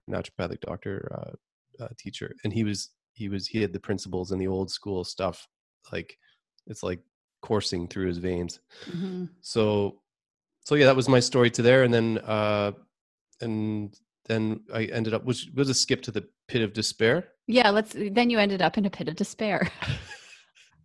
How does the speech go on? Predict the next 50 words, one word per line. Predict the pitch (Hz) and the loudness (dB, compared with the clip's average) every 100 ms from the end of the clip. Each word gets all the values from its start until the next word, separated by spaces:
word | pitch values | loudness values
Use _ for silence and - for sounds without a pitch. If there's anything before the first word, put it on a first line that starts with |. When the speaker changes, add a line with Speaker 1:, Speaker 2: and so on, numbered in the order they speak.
| _ - - - | _ -16 -14 0
Speaker 1:
Actually, | 170 165 170 | 4 6 8
oh | 185 | 10
Speaker 2:
I | |
Speaker 1:
no, | 202 | 12
I'll | 143 | 10
Speaker 2:
was | - | 8
Speaker 1:
say | 185 | 10
Speaker 2:
right | 240 240 | 10 10
Speaker 1:
in, | 247 | 10
I'll | 247 190 | 10 8
say | 226 | 10
Speaker 2:
alongside | 202 | 10
Speaker 1:
in | 185 | 10
Speaker 2:
you. | 175 | 8
Speaker 1:
school, | 180 147 123 143 156 - - | 6 8 8 8 2 -4 -2
I'll | |
say | 135 170 170 | 2 6 6
in | 160 | 4
school | - 143 131 | 2 4 4
that | 127 | 6
I | 123 | 4
did | 117 127 | 4 2
get | 127 | 2
into | 123 113 | 2 2
homeopathy. | 120 113 107 117 - 127 131 - - - - | 0 2 2 0 -2 -2 -2 -6 -20 -8 2
Oh | 135 | 4
my | 120 98 | 4 2
God, | 92 90 87 | 0 -2 -2
did | 101 | -6
you | 101 | -2
hear | 123 123 | 0 0
that, | 120 117 | 0 -2
everyone? | 123 120 123 | -2 -2 0
I | 113 | 0
got | 104 113 | 0 0
into | 117 110 | 0 0
homeopathy, | 107 107 101 95 - 87 90 - - | 0 0 -2 -2 -6 -12 -12 -14 -12
a | |
r-, | 110 107 110 127 | -12 -12 -16 -16
logical | 113 117 113 120 123 | -8 -2 -2 -2 -6
person | 113 117 - 107 | -2 -2 -2 -2
into | 107 104 | 0 0
homeopathy. | 107 101 101 95 - - 98 - - - - | 0 0 -2 -4 -6 -12 -18 -20 -20 -20 -8
Um, | 113 113 110 107 _ _ _ | -2 0 0 -4 _ _ _
but | - 113 - | -2 0 0
you | 127 139 | 2 6
would | 127 113 | 6 4
too | 127 120 113 - | 2 2 2 -2
if | 117 - | -8 -8
you | 110 110 107 | -4 -2 -2